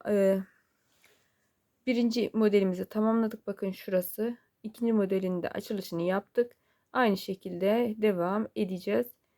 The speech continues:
Yani dilerseniz videoyu başa alıp tekrardan izleyebilirsiniz. Dilerseniz, e, bakın zaten çok kolay arkadaşlar. Bu, şu, şu ilk baştaki sıramızı şu an uyguladık buraya bakın. Bu şekilde.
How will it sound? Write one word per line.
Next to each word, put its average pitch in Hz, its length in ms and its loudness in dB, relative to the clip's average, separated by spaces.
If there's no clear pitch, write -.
Yani 214 400 2
dilerseniz 220 640 2
videoyu 202 340 2
başa 196 260 0
alıp 180 200 -2
tekrardan 185 480 0
izleyebilirsiniz. 226 1000 4
Dilerseniz, 202 680 0
e, 202 100 -4
bakın 190 320 -8
zaten 220 400 2
çok 247 240 0
kolay 165 240 0
arkadaşlar. 180 580 -6
Bu, 220 180 -10
şu, 240 400 0
şu - 180 -12
ilk 269 240 -2
baştaki 214 380 0
sıramızı 226 760 4
şu - 240 -2
an 233 220 2
uyguladık 185 520 0
buraya 165 180 0
bakın. 240 380 -6
Bu 294 80 -2
şekilde. 185 540 -2